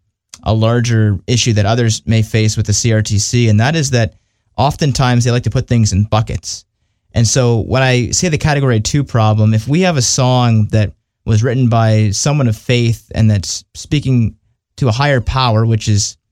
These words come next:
what our license is in the, my day job. But if that song gets picked up by mainstream stations and it charts on the top forty, then all of a sudden it's no longer considered,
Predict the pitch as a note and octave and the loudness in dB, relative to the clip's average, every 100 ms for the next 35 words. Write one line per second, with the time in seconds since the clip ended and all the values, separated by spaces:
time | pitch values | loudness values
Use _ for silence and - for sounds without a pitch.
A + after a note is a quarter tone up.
0 | _ - B2 A#2 A2+ B2 A#2 A#2 G#2+ G#2+ | _ -4 0 0 2 0 0 0 0 0
1 | G#2+ - F#2+ A2 G#2 G2+ G2 _ _ A2+ | -2 -4 -2 0 2 0 -2 _ _ -2
2 | A2+ A#2+ G#2+ G2+ G2+ G2 G#2 - _ _ | 0 0 0 0 0 0 -2 -4 _ _
3 | _ _ C#3 C#3 C#3 C#3 F#3+ - - - | _ _ -2 -2 0 0 0 -4 -6 -2
4 | C#3 C#3 B2+ A#2+ A#2 - _ - - C#3 | 0 2 2 2 0 -4 _ -16 -6 -4
5 | B2+ - - C#3+ C3 B2+ - - B2+ B2 | -4 -4 -4 -2 0 -2 -6 -8 -2 2
6 | A#2+ B2+ D3+ - C#3 A2+ - A2+ G#2+ A2+ | 2 2 0 -2 0 0 0 -2 0 0
7 | A2+ F#2+ - C#3+ D3 C3 A#2 - B2 A#2 | -2 -2 0 0 0 0 0 0 -2 -2
8 | - B2 A2+ G#2+ G#2+ - _ _ _ B2+ | -2 0 2 2 0 -6 _ _ _ -2
9 | B2 D3 D#3+ D3 B2 D3 C3 B2 C#3+ C#3 | 0 2 2 2 0 0 0 0 0 0
10 | B2+ A#2+ A#2 A2 - A#2+ A2+ G#2+ | 0 0 0 0 0 0 0 -2